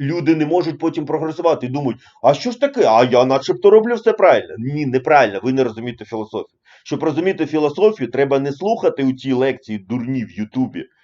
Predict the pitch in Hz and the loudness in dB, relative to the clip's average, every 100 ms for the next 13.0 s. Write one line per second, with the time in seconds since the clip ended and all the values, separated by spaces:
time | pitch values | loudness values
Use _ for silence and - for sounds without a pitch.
0 | _ _ 110 143 143 156 131 113 120 139 | _ _ -6 -4 2 2 4 -2 -4 -8
1 | 139 139 143 156 160 151 139 - 123 131 | -2 0 2 4 6 6 2 -2 -6 -6
2 | 110 120 131 131 127 127 127 135 135 127 | -6 -6 -6 -8 -4 -2 0 -2 2 2
3 | 104 98 104 98 90 76 - _ _ _ | 2 -6 -10 -10 -10 -16 -20 _ _ _
4 | _ 143 156 165 160 147 160 170 170 170 | _ 4 4 4 2 6 6 6 2 0
5 | 160 147 151 156 160 147 160 175 139 87 | 2 4 6 6 4 -4 0 0 0 -4
6 | _ _ _ _ _ 123 156 165 175 175 | _ _ _ _ _ 2 4 6 6 4
7 | 170 120 147 175 170 165 165 135 160 180 | 0 -2 2 4 4 2 0 0 -2 -2
8 | 165 135 123 143 139 143 151 147 151 147 | -8 -8 -6 -6 -4 -4 -6 -4 -4 -4
9 | 151 101 _ _ _ _ 135 156 170 165 | -6 -8 _ _ _ _ 2 4 2 0
10 | 170 165 170 170 151 180 202 190 180 180 | 0 4 4 4 2 4 4 4 2 2
11 | 156 - 120 107 - _ _ _ _ - | 0 2 0 -2 -4 _ _ _ _ -6
12 | 117 160 160 151 127 151 156 117 _ | 2 4 4 2 -4 -4 -6 -8 _